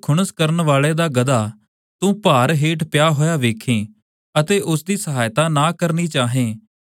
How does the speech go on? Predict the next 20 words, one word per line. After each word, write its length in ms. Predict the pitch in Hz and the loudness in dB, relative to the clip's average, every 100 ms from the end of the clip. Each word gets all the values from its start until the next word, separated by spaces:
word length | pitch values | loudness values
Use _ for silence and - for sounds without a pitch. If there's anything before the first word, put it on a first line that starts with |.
| - | -2
ਫਿਰ 200 | 180 233 | 0 2
ਵੀ 160 | 226 | 0
ਤੂੰ 180 | 220 220 | -2 -2
ਜ਼ਰੂਰ 340 | 156 143 190 208 | 0 0 0 0
ਉਸ 240 | 160 139 | 0 -2
ਦੀ 120 | 165 | -4
ਸਹਾਇਤਾ 520 | 180 135 110 110 160 165 | -6 -4 -4 -2 0 -2
ਕਰ। 220 | 120 - _ _ _ _ _ _ - | -4 -6 _ _ _ _ _ _ -2
ਤੂੰ 180 | 208 107 | 0 2
ਆਪਣੇ 380 | - - 196 | 0 2 0
ਮੁਹਤਾਜ 540 | 196 139 131 143 156 185 | 2 0 0 0 2 0
ਦੇ 160 | 175 190 | -2 0
ਨਿਆਂ 340 | 143 123 139 | 0 2 2
ਨੂੰ 160 | 165 185 | 0 -2
ਉਸ 200 | 151 147 | -2 -2
ਦੇ 120 | 156 | -2
ਝਗੜੇ 400 | 185 160 120 135 | -4 -4 -2 -2
ਵਿੱਚ 240 | 165 170 160 | -2 -4 -2
ਨਾ 220 | 131 131 | 0 0
ਪੁਆ। 320 | 151 151 107 | 0 -2 -2